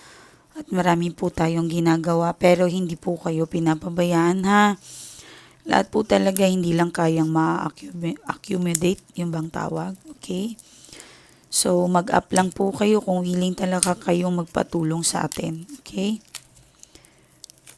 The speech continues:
At kailangan po lahat mag-undergo sa reading kasi doon natin sasalain kung ano ba yung dapat mong gawin, ano? Hindi po lahat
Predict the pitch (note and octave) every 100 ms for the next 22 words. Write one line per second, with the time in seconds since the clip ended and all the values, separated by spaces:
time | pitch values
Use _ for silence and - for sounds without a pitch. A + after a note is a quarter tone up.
0 | _ - - - _ _ _ - G3+ G3
1 | G#3 G3+ F#3+ F#3 F#3 - F#3+ E3+ D3+ E3+
2 | - F3 F3+ E3+ E3+ E3 E3 D#3 F3+ E3
3 | F3 E3+ G#3+ A3 - - - - - -
4 | G#3+ G#3 G3+ G3 F#3 G3+ F#3+ F#3+ F3+ F#3+
5 | F3 F3+ F3+ F#3+ F#3+ - - - - A3
6 | G#3+ A3 A3 G#3+ G#3 F3 E3 - F#3 -
7 | F3+ E3 D#3+ D#3 E3+ E3 D3+ - - E3+
8 | F3 F#3 G3 - - - - - - -
9 | - - - - - F#3+ F#3+ F#3+ - G3
10 | F3+ E3+ F#3